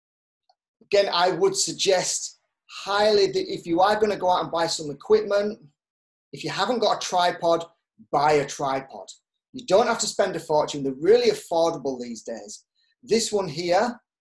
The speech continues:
you can probably pick up for, you know, some of them don't, they don't have to be an expensive one, but you can probably pick them up for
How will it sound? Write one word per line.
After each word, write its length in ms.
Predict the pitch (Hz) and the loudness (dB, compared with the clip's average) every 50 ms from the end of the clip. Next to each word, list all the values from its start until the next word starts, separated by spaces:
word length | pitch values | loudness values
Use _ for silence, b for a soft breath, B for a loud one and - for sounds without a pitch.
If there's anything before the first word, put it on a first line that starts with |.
| _ _ _ _ _ _ _ _ _ _ _ _ _ _ _ | _ _ _ _ _ _ _ _ _ _ _ _ _ _ _
you 100 | - 147 | -16 -12
can 140 | - 180 160 | -12 -12 -6
probably 340 | - 233 247 240 247 214 214 | -2 -2 0 2 2 0 0
pick 260 | - 220 190 - - | 0 -2 -4 -2 0
up 300 | 180 175 170 170 - - | 2 2 2 0 -2 -10
for, 640 | - - 156 151 147 147 143 143 139 139 139 127 - - _ _ _ _ - | -8 -4 0 0 2 2 2 2 2 2 0 -2 -6 -12 _ _ _ _ -10
you 80 | 156 | -10
know, 60 | 139 - | -8 -6
some 220 | - - 196 185 | -4 -4 -2 -4
of 100 | 180 - | -4 -6
them 120 | 175 160 | -4 -2
don't, 180 | 165 233 - 160 | -2 -2 -2 -2
they 60 | 160 | -2
don't 200 | 151 226 254 220 | -2 -2 0 0
have 120 | 214 175 - | -4 -8 -8
to 60 | - | -6
be 100 | 190 165 | -4 -4
an 60 | 151 | -4
expensive 600 | 147 - - - 170 160 151 147 - 143 127 123 | -4 -6 -6 -4 -4 -4 -4 -4 -6 -8 -8 -8
one, 240 | 120 120 135 156 160 - _ _ _ _ _ - - - | -6 -6 -6 -8 -10 -14 _ _ _ _ _ -20 -14 -12
but 100 | 185 190 | -10 -10
you 40 | |
can 100 | 190 190 | -10 -4
probably 220 | - 240 247 226 220 - | -2 -2 -2 -2 -4 -6
pick 140 | 190 - | -8 -8
them 140 | 170 160 156 | -6 -4 -2
up 100 | 156 151 - | -4 -4 -2
for 240 | - 151 143 - - | -2 -2 -2 -2 -4